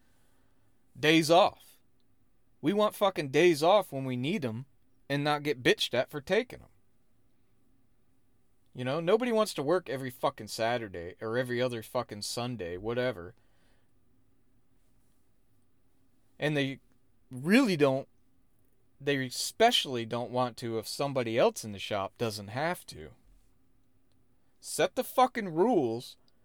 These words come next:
for everyone, not just your buddies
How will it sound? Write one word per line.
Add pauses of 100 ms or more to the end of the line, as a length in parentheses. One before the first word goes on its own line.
(140)
for
everyone,
not
just
your
buddies